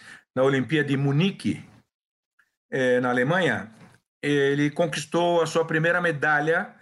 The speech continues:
com um atleta brasileiro, naturalizado brasileiro, um atleta japonês chamado Chiaki Ishii, que em Munique conseguiu uma medalha de bronze. É, foi o primeiro ano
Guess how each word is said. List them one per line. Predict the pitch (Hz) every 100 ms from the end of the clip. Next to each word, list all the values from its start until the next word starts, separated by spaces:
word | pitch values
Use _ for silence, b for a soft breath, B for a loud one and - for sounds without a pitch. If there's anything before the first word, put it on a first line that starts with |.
| B B B _ -
com | 156
um | 160 165
atleta | 165 160 160 156 185
brasileiro, | 156 135 135 120 139 147 180 151
naturalizado | 135 135 139 135 131 123 143 190 190 143
brasileiro, | 127 117 123 131 156
um | 127
atleta | 135 123 120
japonês | 127 135 135 170 190
chamado | 143 143 127
Chiaki | - - 139 143 139
Ishii, | 143 143 - 185 226 - b b b b _ _ -
que | 170
em |
Munique | 180 180 180 190
conseguiu | - 190 185 160 151 165
uma | 175
medalha | 170 165 160 165 170 - _ -
de | 143
bronze. | 156 180 190 156 95 101 - _ _ _ _ _ _ _ _ -
É, | 143 135 135 127
foi | 160
o | 156
primeiro | 156 165 175 220 262 202
ano | 180 180 202 247 -